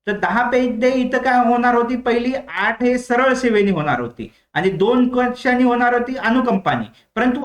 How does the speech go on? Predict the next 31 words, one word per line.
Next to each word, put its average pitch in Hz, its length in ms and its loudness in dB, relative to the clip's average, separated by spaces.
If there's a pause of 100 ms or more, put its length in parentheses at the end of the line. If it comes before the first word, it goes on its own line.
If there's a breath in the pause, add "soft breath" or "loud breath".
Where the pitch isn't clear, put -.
आता 202 480 0 (240 loud breath)
हे 226 100 2
दोन्ही 208 480 2
मिळून 175 300 2
म्हणजे 151 280 -4
दहाच्या 208 520 -2
दहा 247 320 -2
पद, 170 300 -2 (400)
म्हणजे 190 160 -4
उदाहरण 254 460 2
घेतलं, 156 280 0 (440 soft breath)
हा 247 240 -2 (160)
आकडा 214 380 -2 (100)
मोठाही 208 360 0
देऊ 233 220 -2
शकतो. - 420 -10 (160 soft breath)
म्हणजे 160 200 -2
हे 208 260 0
सगळे 196 500 -2
काही 196 220 -2
पद 147 260 -4
आहेत 139 320 -2 (240 loud breath)
अनुकंपाचे, 165 800 -2
थोडक्यात 165 420 -2 (760)
कशावरती, 185 720 -2 (160)
अ, 135 240 0
म्हणजे 143 380 0
टोटल 196 340 0
रिक्त 208 240 -4
पद 143 260 -4
आहेत 139 400 0